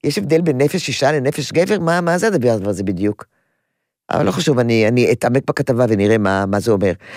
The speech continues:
אבל זה נכון, אנחנו יודעים, הרפואה למשל הייתה רפואה מותאמת גברים.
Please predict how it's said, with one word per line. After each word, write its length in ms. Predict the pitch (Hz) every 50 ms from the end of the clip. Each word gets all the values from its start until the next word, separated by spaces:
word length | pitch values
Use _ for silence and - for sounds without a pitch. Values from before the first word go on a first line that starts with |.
| - - -
אבל 120 | - 107 113
זה 120 | 98 135
נכון, 320 | 131 135 - - 233 214 156
אנחנו 280 | 113 117 - - 113
יודעים, 200 | 107 113 185 196 143
הרפואה 440 | 120 110 98 - - - - 151
למשל 360 | 220 254 208 143 - - 120 117
הייתה 200 | 107 - - 117
רפואה 360 | 123 147 - - - 104 120
מותאמת 420 | 120 127 - - - 107 107 92
גברים. 400 | 98 95 107 113 220 - 262 147